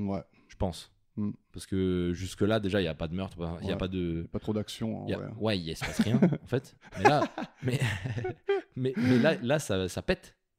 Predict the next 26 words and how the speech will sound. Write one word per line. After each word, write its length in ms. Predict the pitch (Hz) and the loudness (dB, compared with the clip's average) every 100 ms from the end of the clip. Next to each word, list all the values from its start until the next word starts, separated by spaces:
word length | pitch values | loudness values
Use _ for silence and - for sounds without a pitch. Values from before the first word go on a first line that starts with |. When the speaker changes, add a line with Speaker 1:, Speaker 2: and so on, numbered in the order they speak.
| - | -2
Speaker 1:
Ouais. 140 | 117 - - | -2 -2 -6
Speaker 2:
Il 80 | 101 | -2
y 60 | |
a, 140 | 98 92 | 0 2
il 60 | |
y 40 | 95 | 0
a 20 | |
une 80 | 95 | 0
vraie 120 | 120 | -2
explosion, 280 | 117 110 123 | -4 -2 -2
genre 180 | 104 92 | 0 0
Michael 280 | 90 92 123 | 0 0 2
Bay, 140 | 151 | 0
tu 80 | 120 | 0
vois. 160 | 131 - | -6 -4
Speaker 1:
Bon, 100 | 104 | -2
je 40 | 101 | 0
suis 100 | 113 | 2
pas 120 | 120 | 2
sûr 180 | - 143 | 2 0
qu'ils 200 | 117 107 | 0 0
aient 40 | |
fait 200 | - 123 | 0 2
une 120 | 117 | 2
explosion, 600 | 113 - 117 107 104 - | 2 0 0 2 0 -4
hein, 60 | - | -10